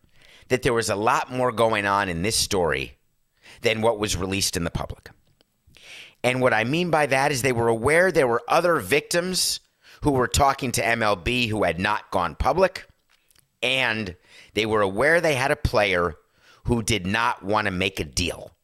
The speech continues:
And the reason that part is so important is every other single suspension under the domestic violence protocols has been a negotiated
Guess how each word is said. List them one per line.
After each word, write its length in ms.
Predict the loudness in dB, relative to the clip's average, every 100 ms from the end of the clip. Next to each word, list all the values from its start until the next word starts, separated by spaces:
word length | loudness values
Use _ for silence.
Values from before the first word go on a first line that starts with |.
| _ _ -20 -20 -20 -4
And 140 | -2
the 80 | 0
reason 460 | 0 0 0 0 0
that 260 | 0 -2 -2
part 200 | 0 0
is 100 | 0
so 180 | 0 0
important 540 | 0 -2 -2 -2 -8 -12 _ _ _ -14 -6
is 180 | -6 -6 -4
every 420 | -2 -2 -4 0
other 260 | 0 2 0
single 380 | 0 -2 0 -2
suspension 720 | -2 -2 -2 -2 -2 -2 -4 -8 -12 -2
under 280 | 0 0 -2
the 100 | -2
domestic 640 | -2 -2 -2 -4 -6 -6 _ _ -6
violence 640 | 0 2 2 -2 -4 -8 -2
protocols 640 | 0 2 2 0 0 -2 -12 _ -20 _ _ _ _ _ _ -12 -2
has 220 | -2 0
been 160 | -2
a 60 | -2
negotiated 1120 | -4 -4 -2 -2 0 0 0 0 0 -2 -6